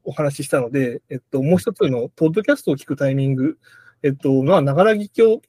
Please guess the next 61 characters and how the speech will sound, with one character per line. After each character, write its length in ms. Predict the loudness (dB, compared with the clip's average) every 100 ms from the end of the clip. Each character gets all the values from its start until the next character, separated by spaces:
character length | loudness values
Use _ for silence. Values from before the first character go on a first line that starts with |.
| -14
す 160 | -4
る 80 | 0
な 120 | 2
ら 60 | 2
何 240 | 2 2
を 60 | 2
や 100 | -2
っ 60 | -6
て 80 |
る 80 | -16
時 220 | -14 -16
っ 60 | -18
て 160 | _ -20
い 20 |
う 20 |
質 160 | -16 -12
問 80 |
な 80 | -12
ん 40 | -12
で 20 |
す 60 |
け 60 | -10
ど、 60 | 0
こ 60 |
れ 80 | 2
小 100 | 2
川 140 | 0
さ 100 | -2
ん 60 | -4
と 40 |
か 100 | -6
ど 80 | -8
う 20 |
で 40 | -10
す 60 |
か？ 60 | -6
小 20 |
川 100 | -6 -4
さ 60 |
ん 40 | -6
結 120 | -6
構 100 | -6
ポ 140 | -8
ッ 20 |
ド 100 | -8
キ 60 | -8
ャ 40 |
ス 80 | -10
ト 40 | -14
聞 100 | -12
か 80 |
れ 60 | -8
る 80 | -8
ん 100 | -12
じ 60 |
ゃ 20 | -20
な 60 |
い 40 | -20
で 60 |
す 80 | -20
か？ 140 | -20